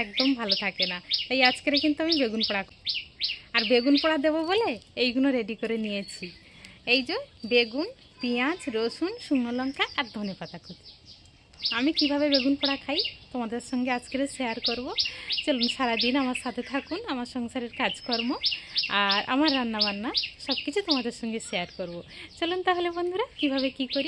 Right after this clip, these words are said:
আমি আগে দেখিয়ে নিচ্ছি। বেগুনটা আমি নিয়ে নিয়েছি, তবে বেগুনটার গায়ে আমি তেল মাখালাম না, কারণ আমি কোনোদিনও তেল মাখাই না,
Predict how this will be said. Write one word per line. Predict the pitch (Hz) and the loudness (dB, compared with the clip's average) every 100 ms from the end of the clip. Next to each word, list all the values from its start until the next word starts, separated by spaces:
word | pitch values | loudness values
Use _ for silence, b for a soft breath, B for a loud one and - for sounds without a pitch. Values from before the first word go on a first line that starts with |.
| 392 | 0
আমি | 285 | 0
আগে | 233 214 175 | 0 -2 -4
দেখিয়ে | - 180 165 | -4 -4 -6
নিচ্ছি। | 170 - - - _ 294 | -10 -16 -18 -18 _ 2
বেগুনটা | 330 320 381 392 392 | 4 4 4 8 8
আমি | 392 381 | 6 4
নিয়ে | 349 339 | 4 4
নিয়েছি, | 359 330 302 381 494 - b b - | 4 4 2 0 0 -4 b b 2
তবে | 320 302 | 4 6
বেগুনটার | 311 349 359 349 330 | 6 6 2 4 8
গায়ে | 339 359 | 10 8
আমি | 381 381 | 6 4
তেল | 339 330 | 4 6
মাখালাম | 330 320 359 320 262 | 4 4 4 6 4
না, | 311 523 - - | 2 -2 -12 0
কারণ | 330 359 | 4 6
আমি | 339 339 | 6 4
কোনোদিনও | 359 285 269 311 370 | 2 2 2 2 2
তেল | 349 320 311 | 4 4 4
মাখাই | 311 359 359 | 4 4 4
না, | 277 | 4